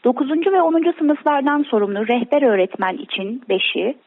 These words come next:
on birinci ve on ikinci sınıflardan sorumlu rehber öğretmen için altıyı tuşlayınız. Operatöre bağlanmak için lütfen bekleyiniz. Şehit Onbaşı Hakan Yutkun Anadolu Lisesi'ne hoş geldiniz.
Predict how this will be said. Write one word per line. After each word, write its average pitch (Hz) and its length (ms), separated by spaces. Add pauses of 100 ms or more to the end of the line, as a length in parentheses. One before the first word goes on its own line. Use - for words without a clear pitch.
(260)
on 311 240
birinci 285 460
ve 254 80
on 269 160
ikinci 262 300
sınıflardan 233 640
sorumlu 196 400
rehber 233 340
öğretmen 185 400
için 254 400 (320)
altıyı 233 380
tuşlayınız. 196 560 (640)
Operatöre 247 580
bağlanmak 214 540
için 269 340 (240)
lütfen 262 480
bekleyiniz. 180 480 (2000)
Şehit 320 380
Onbaşı 311 440
Hakan 269 460
Yutkun 269 460
Anadolu 247 360
Lisesi'ne 214 440
hoş 208 300
geldiniz. 190 460